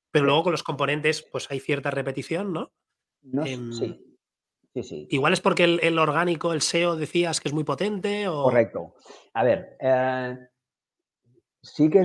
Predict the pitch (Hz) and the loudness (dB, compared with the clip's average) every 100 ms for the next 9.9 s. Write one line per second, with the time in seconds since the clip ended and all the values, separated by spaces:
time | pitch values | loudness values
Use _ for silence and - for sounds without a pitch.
0 | 160 123 113 87 143 127 127 131 123 175 | 2 -4 -4 2 6 6 8 8 6 4
1 | - - 110 151 127 92 101 - 98 101 | -4 -10 -6 -4 -4 -6 -10 -8 -6 -4
2 | 113 110 107 101 104 104 104 101 98 95 | -2 -2 -4 -4 -6 -6 -6 -6 -4 -2
3 | 110 120 143 156 _ _ 110 101 92 _ | -2 -2 -4 -8 _ _ -4 -4 -6 _
4 | _ _ _ _ _ _ _ - 92 120 | _ _ _ _ _ _ _ -14 -4 -2
5 | - - 98 117 117 127 139 151 151 - | -2 -6 -2 2 2 2 2 0 -4 -14
6 | _ _ _ _ _ _ _ 101 104 113 | _ _ _ _ _ _ _ -4 -2 0
7 | 156 123 117 139 135 117 107 107 110 104 | 0 0 2 4 4 4 0 -2 -2 -2
8 | 95 107 101 95 113 123 123 107 98 131 | -2 -6 -6 -2 2 2 2 0 2 2
9 | 107 92 87 80 80 80 123 208 | 2 -2 -2 -6 -10 -10 -8 -8